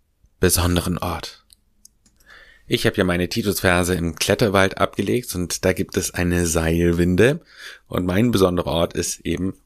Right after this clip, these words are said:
unter dieser Seilwinde. Und dann schauen wir uns die Versreferenz an. Da haben wir einmal Kapitel eins. Eins merken wir uns hier sehr groß und eins ist der T.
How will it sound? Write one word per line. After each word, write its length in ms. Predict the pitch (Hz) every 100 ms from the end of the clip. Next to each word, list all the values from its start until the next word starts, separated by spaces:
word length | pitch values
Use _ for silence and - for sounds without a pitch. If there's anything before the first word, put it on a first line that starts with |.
| -
unter 320 | 113 120 107
dieser 380 | - 85 85 90
Seilwinde. 640 | 82 90 85 85 76 - - _ - - - - -
Und 100 | 95
dann 160 | 113
schauen 260 | - 101 98
wir 80 | 95
uns 140 | 92
die 80 | 85
Versreferenz 960 | - 85 92 - 85 82 87 117 -
an. 260 | 127 160 180 _ -
Da 140 | 90
haben 280 | 92 104 101
wir 260 | 95 92 -
einmal 400 | 87 92 95 95
Kapitel 540 | 92 78 101 107 -
eins. 680 | - 80 95 127 - - - _ _ _ _ _ _ -
Eins 560 | - 82 95 120 - -
merken 260 | 80 80 80
wir 100 | 80
uns 140 | 76
hier 320 | - 78 78
sehr 280 | 80 80 85
groß 580 | 80 87 87 160 - -
und 320 | - 87 -
eins 320 | - 85 104
ist 240 | - - -
der 200 | 95 -
T. 440 | - 98 101 85